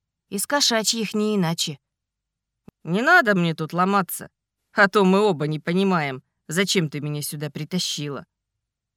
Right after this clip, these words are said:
И зачем же, по-вашему? Чтобы проверить, не ты ли та самая, единственная. Час от часу не легче. Безо всяких проверок скажу: нет, не я. Не та,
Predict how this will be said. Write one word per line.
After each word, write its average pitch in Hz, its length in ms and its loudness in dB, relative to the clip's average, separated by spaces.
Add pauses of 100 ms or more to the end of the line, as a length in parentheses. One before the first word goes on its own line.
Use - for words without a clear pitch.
(220)
И 269 160 -8
зачем 175 640 -4
же, 151 180 -6
по-вашему? 214 720 -4 (840)
Чтобы 156 440 -10
проверить, 190 840 -4 (460)
не 233 180 -2
ты 370 180 -2
ли 180 180 0
та 170 240 -4
самая, 139 560 -2
единственная. 135 880 -8 (1000)
Час 262 320 -6
от 208 120 -6
часу 165 300 -6
не 156 160 -4
легче. - 380 -12 (680)
Безо 233 280 0
всяких 247 420 -6
проверок 196 460 -2
скажу: 170 480 -4 (280)
нет, 220 380 0
не 202 160 2
я. 143 280 -6 (600)
Не 285 240 0
та, 202 320 2